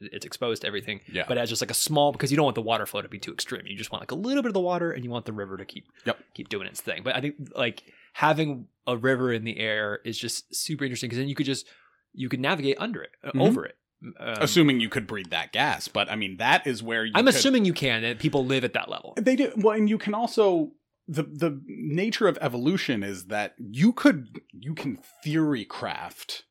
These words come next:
Speaker 2: use evolution as a tool to theory craft, like, "Oh, well, this species just evolved to be able to do that because, not because it served any particular purpose, but because they could."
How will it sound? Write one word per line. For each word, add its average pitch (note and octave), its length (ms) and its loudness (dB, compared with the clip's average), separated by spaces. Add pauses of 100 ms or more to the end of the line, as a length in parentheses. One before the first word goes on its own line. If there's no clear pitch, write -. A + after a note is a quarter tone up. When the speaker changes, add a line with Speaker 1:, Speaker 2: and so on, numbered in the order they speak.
(120)
Speaker 2:
use F#3 360 4
evolution C#3 760 0
as A2+ 300 -2
a G2 400 -8
tool E3 420 2
to - 160 -4
theory D#3+ 460 2
craft, F#2 480 -4
like, G2 160 -8
"Oh, D#3 100 4
well, F#2 160 -2
this G#2 180 -6
species F#2+ 440 -6
just - 300 -8
evolved F2+ 720 -10
to - 100 -8
be F#2+ 180 -8
able G2+ 200 -10
to B2 100 -6
do E3 200 -2
that - 240 -6
because, G2 600 -6
not A#2 160 0
because A2+ 300 -4
it F2 140 -8
served G#2 360 -6
any G2 140 -6
particular F#2+ 480 -12
purpose, - 360 -4
but F#2 160 -8
because G2 280 -6
they F2 120 -6
could." - 480 -8